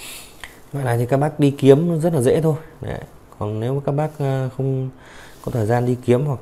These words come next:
không có thì có thể liên hệ cho em nhé. Đấy, bên em thì có phơi khô này,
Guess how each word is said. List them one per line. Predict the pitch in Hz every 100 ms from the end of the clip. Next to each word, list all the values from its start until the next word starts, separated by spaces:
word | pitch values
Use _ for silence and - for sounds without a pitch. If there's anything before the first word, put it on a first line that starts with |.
| -
không | 117
có | 104 123 151
thì | 120 104 101
có | 123
thể | 104 92
liên | 113
hệ | 120 110
cho | - 127
em | 127
nhé. | 151 156 - - - - - - - - - -
Đấy, | -
bên | 110 113
em | 120
thì | 110
có | 101 110 135 113
phơi | - 120
khô | - 127
này, | 120 107